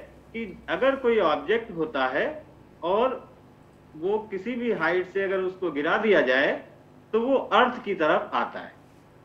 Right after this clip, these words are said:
अगर हम किसी object को ऊपर की तरफ फेंकते हैं, तो हम देखते हैं कि कुछ दूर, कुछ ऊंचाई तक तो वो जाता है,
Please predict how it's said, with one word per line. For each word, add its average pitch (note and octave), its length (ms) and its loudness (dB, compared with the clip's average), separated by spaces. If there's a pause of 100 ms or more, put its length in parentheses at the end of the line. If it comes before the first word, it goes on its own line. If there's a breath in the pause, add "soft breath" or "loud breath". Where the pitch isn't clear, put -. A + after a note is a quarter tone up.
(1700)
अगर C4+ 240 8
हम C4 240 2
किसी A#3+ 260 0
object F3 600 4
को F#3 220 6
ऊपर F#3+ 460 2
की A3 140 -6
तरफ F3 440 0 (300)
फेंकते C#3+ 400 2
हैं, G3 440 0
तो F#3+ 100 -2
हम E3+ 180 2
देखते D3 340 2
हैं A3+ 240 0
कि A#3 80 -8
कुछ A#3 380 -4
दूर, G#3 440 -2 (140)
कुछ G#3 140 0
ऊंचाई E3+ 340 4
तक F3 160 0
तो F3 180 -2
वो D#3 140 0
जाता A#2+ 400 2
है, G#3+ 320 0